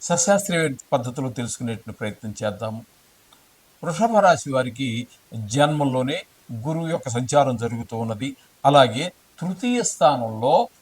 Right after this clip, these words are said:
కుజుని యొక్క సంచారం జరుగుతూ ఉన్నది. అట్లాగే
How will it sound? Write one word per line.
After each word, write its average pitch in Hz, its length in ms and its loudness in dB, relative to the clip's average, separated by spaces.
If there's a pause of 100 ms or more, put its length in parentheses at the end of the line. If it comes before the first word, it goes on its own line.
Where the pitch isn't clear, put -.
(260)
కుజుని 247 340 -2
యొక్క 208 220 -4
సంచారం 120 560 -2
జరుగుతూ 107 400 -8
ఉన్నది. 107 400 -6 (380)
అట్లాగే 120 540 -2